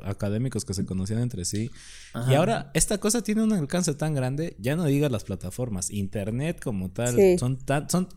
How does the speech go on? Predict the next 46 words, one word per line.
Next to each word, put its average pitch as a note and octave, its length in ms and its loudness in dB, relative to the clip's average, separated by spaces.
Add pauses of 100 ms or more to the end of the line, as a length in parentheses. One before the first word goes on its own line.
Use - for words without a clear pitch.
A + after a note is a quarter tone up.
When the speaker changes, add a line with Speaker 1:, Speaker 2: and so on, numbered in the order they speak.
(240)
Speaker 1:
como A2 260 2
setenta A2+ 520 2
mil C#3+ 240 2
redes C3+ 380 0
y G#2+ 40 -4
cada C3 240 0
una C3+ 160 0
de A#2+ 60 2
esas A#2+ 180 -2
redes A#2+ 300 -2
tiene, A2 500 -2 (680)
por A#2 100 2
ejemplo, C3+ 240 2
aquí C3+ 160 -4
la C#3 140 2
red B2+ 160 0
de, A2 440 -2 (500)
eh, F2+ 680 -2
el F2+ 80 -4
operador G2+ 380 2
de A#2 60 2
telecomunicaciones G2 720 0
más A2+ 180 2
grande A2+ 560 0
de F2+ 160 -8
Telmex, B2 540 -2 (600)
vete G#2 260 0
a - 40 4
saber A#2 240 4
cuántos B2 280 0
dispositivos A2 560 -2
tiene, C3 220 0
y A#2 60 2
esa B2+ 120 2
es A#2+ 100 0
una C3 380 2
red, A2 200 -4
bueno, G#2+ 300 0
o F#2 320 -4
una, A#2+ 200 4 (100)
un B2 160 4
grupo B2 360 2
pequeño G#2 380 -2
de, F2+ 240 -4
de F2+ 160 -6
redes. F#2+ 340 -4